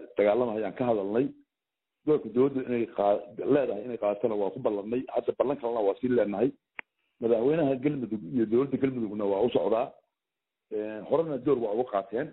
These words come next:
Haddana doorkooda inay qaataan baan rabnaa, inay, eh, qaataan haddii Alla yidhaahdo. Eh, mar dhow baanu kulmi doonaa haddii Alla idmo. Madaxweynaha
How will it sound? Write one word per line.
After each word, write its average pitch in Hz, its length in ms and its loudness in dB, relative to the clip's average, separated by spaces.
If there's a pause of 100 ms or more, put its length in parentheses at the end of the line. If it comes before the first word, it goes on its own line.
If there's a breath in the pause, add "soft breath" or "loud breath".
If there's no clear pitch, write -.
Haddana 127 300 -2
doorkooda 117 380 0
inay 113 120 -6
qaataan 101 380 -2
baan 92 120 -2
rabnaa, 92 340 -6
inay, 107 180 -8 (800)
eh, 104 200 2
qaataan 113 340 0
haddii 98 220 -4
Alla 123 120 4
yidhaahdo. 120 360 2 (720)
Eh, 104 160 -2
mar 139 180 2
dhow 135 140 0
baanu 107 200 -2
kulmi 127 240 0
doonaa 92 300 0
haddii 95 160 0
Alla 98 180 0
idmo. 82 220 -12 (220)
Madaxweynaha 104 440 -2